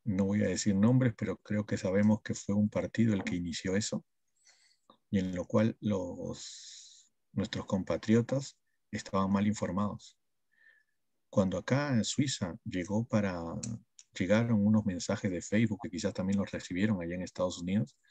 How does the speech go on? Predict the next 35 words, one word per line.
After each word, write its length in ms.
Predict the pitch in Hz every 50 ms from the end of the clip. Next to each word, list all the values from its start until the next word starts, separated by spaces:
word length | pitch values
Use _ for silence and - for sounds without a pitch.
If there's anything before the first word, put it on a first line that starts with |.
| - - - - - - - - - - - - _ _ _ _ _ _ - - -
todos 280 | - 151 151 143 123 -
salían, 340 | 120 104 107 107 98 92
"Somos 280 | - - 123 123 123 117
la 80 | 117 113
generación 540 | - 110 104 101 98 95 - - 107 107
del 180 | 107 110 104 107
centenario, 720 | - - - 95 95 98 - 90 85 95 104 110 110 98
del 120 | 95 90 87
bicentenario, 720 | 92 - - 98 90 90 85 - 87 85 95 98 107 117 98
no 120 | 101 120
nos 160 | 131 135 113
dejemos 420 | 107 98 - - 107 113 113 - -
engañar, 520 | 107 104 101 98 92 95 107 120 131 131 _ _ _ _ _ - - - _ _ _ -
vamos 520 | 98 92 113 123 123 120 117 110 - -
a 120 | 107 104
apoyar 640 | 98 - _ - 95 90 98 107 110 113 110 101 107 -
a 300 | 95 92 95 101 101 98
la 140 | 95 95 95
vacancia, 640 | 90 90 90 - 101 113 120 110 - - - - 90
que 120 | - -
es 100 | 101 - -
algo 180 | 104 101 98
muy 160 | 98 104 110 101
malo. 300 | 95 107 107 95 87 - _ _ _ _ _ _ _ _ _ _ _ _ _ _ - _ _ _ -
Vamos 540 | - 117 127 131 120 113 110 107 - - 107
a 80 | 101
la 100 | 98 95
onu", 320 | 107 113 113 104 92 90 - _ -
acá 180 | - - 92
tenemos 320 | - 90 90 90 92 87 98
la 80 | 92 87
sede 280 | - - 95 90 90 87
de 80 | 90 87
la 100 | 87 98
onu. 240 | 135 143 117 104